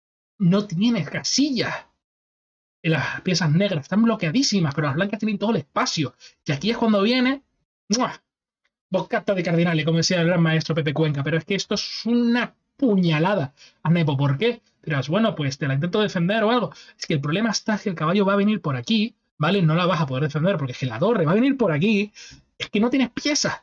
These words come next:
El, has perdido la calidad, pero es que te va a recuperar un peón.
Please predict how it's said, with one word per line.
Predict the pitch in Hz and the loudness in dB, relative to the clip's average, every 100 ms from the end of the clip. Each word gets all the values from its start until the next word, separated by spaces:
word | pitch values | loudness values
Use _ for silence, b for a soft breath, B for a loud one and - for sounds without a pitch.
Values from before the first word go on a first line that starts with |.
| - | -4
El, | 208 175 160 _ | -2 0 -2 _
has | - 160 | -10 -4
perdido | 226 214 226 139 - _ - | 0 2 2 0 -6 _ -10
la | 151 | -6
calidad, | 151 160 220 | 0 0 0
pero | 240 | -2
es | - | -2
que | |
te | 156 | 0
va | |
a | 175 | 0
recuperar | 190 202 | 2 2
un | 202 | 2
peón. | 196 196 196 208 | 2 0 0 -2